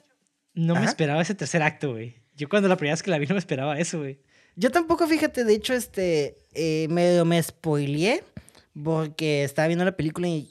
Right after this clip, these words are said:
Speaker 2: y te digo, esto, sentí esto como muy personal y me estaba llamando, había cosas que me estaban llamando la atención y dije, "Ah, pues", generalmente me gusta meterme como a Wikipedia como base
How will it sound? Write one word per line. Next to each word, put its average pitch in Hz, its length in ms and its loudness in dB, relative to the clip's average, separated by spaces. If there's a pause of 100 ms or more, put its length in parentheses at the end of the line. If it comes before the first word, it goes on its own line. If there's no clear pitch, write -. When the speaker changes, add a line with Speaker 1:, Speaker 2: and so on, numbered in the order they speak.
Speaker 2:
y 143 180 -8
te 139 120 -8
digo, 139 300 -2
esto, 156 600 -2
sentí 151 320 -2
esto 160 160 -6
como 160 160 0
muy 139 160 -4
personal 147 580 -4
y 156 60 -2
me 143 80 -4
estaba 151 240 -2
llamando, 147 480 -4
había 220 340 -2 (240)
cosas 180 240 -4
que 180 80 -6
me 165 40 -2
estaban 156 220 -6
llamando 147 180 -4
la 151 40 -2
atención 151 400 -10
y 135 120 -12
dije, 123 200 -14
"Ah, 285 140 -12
pues", - 140 -20 (1040)
generalmente 180 560 0
me 180 80 -2
gusta 156 180 -4
meterme 143 340 -4
como 151 220 -4
a 147 60 -4
Wikipedia 131 500 -8
como 135 400 -8
base 131 680 -6